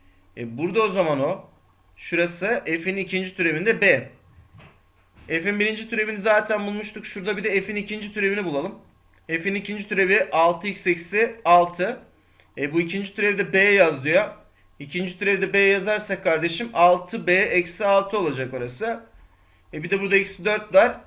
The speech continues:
Bunun farkı sıfırmış. E, buradan altı b eşittir on. B de buradan beş bölü üç gelecek kardeşim.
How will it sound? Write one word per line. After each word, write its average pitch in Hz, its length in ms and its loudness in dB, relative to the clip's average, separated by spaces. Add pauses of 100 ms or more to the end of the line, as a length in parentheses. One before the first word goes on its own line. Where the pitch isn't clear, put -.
(120)
Bunun 185 300 -6
farkı 170 440 2
sıfırmış. 151 680 -8 (720)
E, 139 100 -8
buradan 185 260 2
altı 196 400 4
b 214 60 4
eşittir 196 760 2 (140)
on. 196 340 2 (840)
B 170 340 2
de 175 100 2
buradan 180 340 -2
beş 185 260 0
bölü 165 120 0
üç 165 180 -6
gelecek 113 360 -8
kardeşim. 110 480 -10